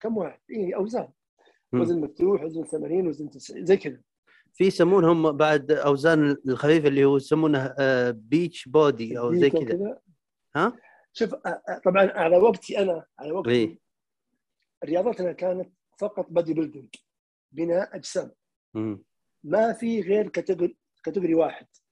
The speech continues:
Speaker 1: الآن تطور.
Speaker 2: صار في.
Speaker 1: صار، صار في أكثر من كاتيجوري، يعني، في بادي بيلدينج، في فيزيك، في،
Speaker 2: إيه.
Speaker 1: آه، كلاسيك فيزيك، في، في، صار في أشياء كثيرة.
Speaker 2: إيه.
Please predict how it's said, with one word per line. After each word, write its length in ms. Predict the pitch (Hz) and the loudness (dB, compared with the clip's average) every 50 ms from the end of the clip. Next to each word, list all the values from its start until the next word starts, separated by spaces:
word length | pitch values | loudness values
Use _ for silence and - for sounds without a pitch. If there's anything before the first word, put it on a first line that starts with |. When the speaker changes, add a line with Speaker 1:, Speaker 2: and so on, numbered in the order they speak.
| _ _ - | _ _ -10
Speaker 1:
الآن 540 | 175 170 196 - 247 269 285 285 262 233 - | -8 -8 -6 -4 -4 -2 0 0 0 -2 -2
تطور. 720 | - 202 196 - 233 254 233 214 190 180 170 156 139 - - | -4 -6 -4 -2 -2 -2 -2 -2 -2 -2 -2 -2 -4 -8 -8
Speaker 2:
صار 260 | - - 160 156 143 | -2 2 2 4 2
في. 320 | - - - 120 107 92 - _ _ _ _ _ | 2 0 -2 -2 -2 -4 -8 _ _ _ _ _
Speaker 1:
صار، 480 | - - 202 220 202 202 190 175 196 - - _ _ _ | -4 0 2 4 4 4 4 4 2 0 -4 _ _ _
صار 280 | - - 240 262 202 175 | -10 -6 -4 -2 -2 -2
في 160 | - 214 208 | -4 -4 -4
أكثر 240 | - - - 185 180 | -4 -4 -4 -6 -6
من 100 | 160 147 | -6 -6
كاتيجوري، 260 | - 156 170 180 202 | -8 -6 -6 -4 -4
يعني، 160 | 196 165 170 | -4 -4 -4
في 320 | 165 - 190 185 185 180 175 | -4 -4 -4 -2 -2 -2 -2
بادي 480 | 156 151 170 185 214 190 170 170 156 | -2 -2 -2 -2 -2 -4 -6 -6 -4
بيلدينج، 420 | 151 165 160 143 135 147 139 120 - | -4 -6 -6 -6 -8 -12 -14 -14 -12
في 200 | - 180 180 170 | -8 -6 -6 -6
فيزيك، 580 | - - 160 147 165 180 165 151 - - - _ _ _ _ _ _ _ _ _ _ | -6 -8 -10 -6 -4 -2 -2 -2 -4 -8 -20 _ _ _ _ _ _ _ _ _ _
في، 100 | - 170 | -4 0
Speaker 2:
إيه. 340 | 175 180 - 127 123 120 110 | 2 2 2 2 2 0 -2
Speaker 1:
آه، 920 | 160 160 165 160 156 151 151 151 147 151 165 151 147 143 139 139 135 135 135 - | -2 -4 -4 -4 -4 -4 -4 -4 -2 -2 -2 -2 -2 -6 -8 -8 -8 -10 -6 2
كلاسيك 300 | 175 190 170 - - - | 4 4 4 4 2 -4
فيزيك، 480 | - 190 175 151 165 175 156 151 - | -6 -4 -4 -2 0 0 0 0 -2
في، 360 | - - 170 180 190 - - - - - - | -6 -4 0 0 0 0 -2 -6 -16 -20 -16
في، 260 | - - 269 - 214 - _ _ - | -12 -10 -8 -8 -10 -10 _ _ 0
صار 160 | 208 247 185 | 2 2 2
في 160 | 214 254 - | 0 -2 -2
أشياء 240 | - - - 240 165 | -4 -4 -4 -4 -6
كثيرة. 380 | - - 190 185 160 - - _ _ _ _ _ _ _ _ - | -4 -4 -2 -2 -2 -2 -6 _ _ _ _ _ _ _ _ -4
Speaker 2:
إيه. 280 | 120 127 123 113 - | -2 -2 -2 -2 -4